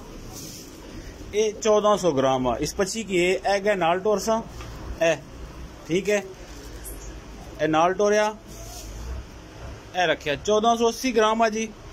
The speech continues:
हुण तक है जी, मैं इस पक्षी की ए हल्का जा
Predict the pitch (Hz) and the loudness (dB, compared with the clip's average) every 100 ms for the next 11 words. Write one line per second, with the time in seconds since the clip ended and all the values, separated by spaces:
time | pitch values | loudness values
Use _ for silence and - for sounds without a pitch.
0 | - - - - - - - - - - | -14 -12 -14 -16 -16 -18 -18 -18 -18 -4
1 | 156 196 208 220 220 208 196 196 208 208 | 0 2 2 2 2 4 4 4 2 2
2 | 208 214 220 208 180 185 190 196 196 - | 0 0 -2 4 6 6 6 6 4 2
3 | 170 156 185 208 | 0 2 0 2